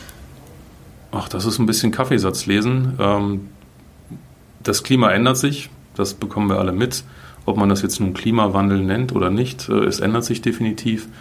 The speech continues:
Und, äh, damit werden die Extreme häufiger und das wird uns vermutlich auch vor, vor größere Probleme in dem Bereich stellen, wenn's um die Verfügung, äh, die Verfügbarkeit von Früchten geht.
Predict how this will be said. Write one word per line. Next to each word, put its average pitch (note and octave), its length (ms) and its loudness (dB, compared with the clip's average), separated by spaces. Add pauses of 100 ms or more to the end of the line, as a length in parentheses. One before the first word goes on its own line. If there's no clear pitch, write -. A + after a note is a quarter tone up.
(540)
Und, G2+ 560 0
äh, F#2 160 0
damit F#2+ 320 0
werden G2 140 4
die G2 100 2
Extreme G2 480 0
häufiger A2 500 2
und G2 140 0
das E2+ 160 -6
wird G2 160 0
uns F#2+ 140 -4
vermutlich F#2+ 680 -2
auch - 180 -10
vor, G#2+ 440 -4 (1000)
vor G#2+ 200 -2
größere G#2+ 640 0 (1120)
Probleme G#2+ 400 2
in G#2 120 2
dem G#2+ 160 4
Bereich G#2+ 280 0
stellen, A2 480 0
wenn's A2 240 -2
um G#2+ 340 -2 (500)
die - 40 -10
Verfügung, A#2 680 0
äh, G2+ 180 4
die G2+ 60 2
Verfügbarkeit G#2+ 680 -4
von G#2+ 160 -2
Früchten C3 340 -2
geht. F2 200 -10